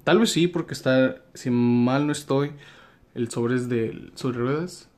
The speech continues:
No, el... What the fuck, el sobres del, <laughs> Eso no lo voy a quitar,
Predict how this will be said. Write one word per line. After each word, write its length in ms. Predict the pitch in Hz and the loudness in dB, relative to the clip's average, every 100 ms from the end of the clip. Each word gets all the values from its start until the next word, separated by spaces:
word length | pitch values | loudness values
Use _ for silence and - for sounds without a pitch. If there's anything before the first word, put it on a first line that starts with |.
| - | -8
No, 160 | 131 135 | -6 -4
el... 180 | 139 143 | -6 -6
What 100 | 143 | -10
the 80 | 139 | -8
fuck, 220 | 131 120 - | -8 -8 -6
el 180 | 139 135 | -6 -2
sobres 400 | 151 151 165 143 | 2 6 6 6
del, 360 | 139 127 127 107 - - - | 4 2 0 -4 -8 -6 -2
<laughs> 400 | 175 - - - - - _ - 180 - - 180 - | -2 -4 -10 -12 -20 -20 _ -16 -14 -14 -14 -16 -4
Eso 160 | 147 156 | 2 4
no 100 | 156 | 6
lo 80 | 147 | 6
voy 100 | 147 | 4
a 80 | |
quitar, 420 | 139 123 110 - | 2 -2 -4 -6